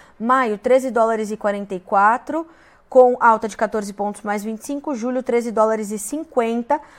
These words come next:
com quatorze pontos de alta. Nós temos ainda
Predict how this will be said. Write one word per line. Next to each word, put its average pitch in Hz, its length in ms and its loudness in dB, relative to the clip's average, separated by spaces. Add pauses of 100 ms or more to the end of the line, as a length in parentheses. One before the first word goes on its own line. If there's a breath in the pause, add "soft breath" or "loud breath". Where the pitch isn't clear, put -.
(120 loud breath)
com 277 180 2
quatorze 254 440 2
pontos 240 400 -4
de 233 100 -2
alta. 180 320 0 (380 loud breath)
Nós 190 100 -10
temos 254 300 2
ainda 254 480 0